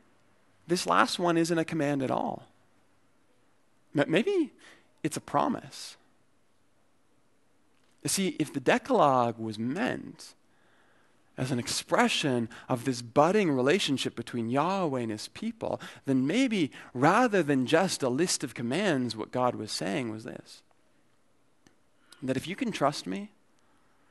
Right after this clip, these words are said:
a-, and you can keep me at the center of your life, and you can stay away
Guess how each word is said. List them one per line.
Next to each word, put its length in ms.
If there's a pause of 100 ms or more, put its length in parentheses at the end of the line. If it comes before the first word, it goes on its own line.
(720)
a-, 140
and 120
you 80
can 140
keep 360
me 220
at 80
the 60
center 480
of 80
your 120
life, 540 (1400)
and 120
you 40
can 120
stay 300
away 440